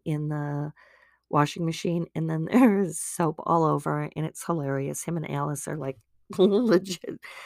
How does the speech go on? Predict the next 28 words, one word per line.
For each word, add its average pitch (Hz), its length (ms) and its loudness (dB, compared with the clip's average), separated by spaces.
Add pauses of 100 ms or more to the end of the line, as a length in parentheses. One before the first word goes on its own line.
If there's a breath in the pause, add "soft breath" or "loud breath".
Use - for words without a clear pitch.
(160 loud breath)
slip 196 400 -2
sliding 156 440 -2
away 151 420 0
in 151 120 -4
the 156 80 -4
laundry 156 540 -4
room. 160 340 -4 (640 loud breath)
Um, 160 380 4 (320)
well, 170 720 -2 (400)
we 175 320 2
are 185 160 4
on 175 260 0
Spotless - 600 -6
again, 143 460 -6 (180)
and 147 480 -8 (840 soft breath)
it's 180 220 0
when 175 280 0
that 160 260 -6
laundry 185 420 -2
just 147 380 -6
never 156 600 -4
stops, - 760 -12 (480 soft breath)
and 151 420 -4 (240)
you 156 400 -6
feel 190 420 0
like 170 240 -4 (140)
you 170 240 -4 (120)
just - 640 -8